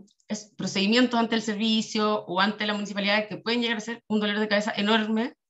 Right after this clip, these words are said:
Ahí lo que le escuchaba a, a Fel-, a Felipe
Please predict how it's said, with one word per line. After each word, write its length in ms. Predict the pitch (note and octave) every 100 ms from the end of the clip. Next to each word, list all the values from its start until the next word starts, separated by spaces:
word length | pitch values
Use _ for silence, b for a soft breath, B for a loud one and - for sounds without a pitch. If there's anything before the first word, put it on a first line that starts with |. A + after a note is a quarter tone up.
| B B B B -
Ahí 220 | F3 F#3+
lo 120 | F#3+
que 160 | F3+ -
le 100 | F3
escuchaba 460 | F3 E3+ F3+ F#3+ G3
a, 360 | F#3 F3+ F3+ F3+
a 240 | - E3
Fel-, 280 | D#3+ F#3 D#3
a 100 | F3+
Felipe 300 | D3 F#3 F#3+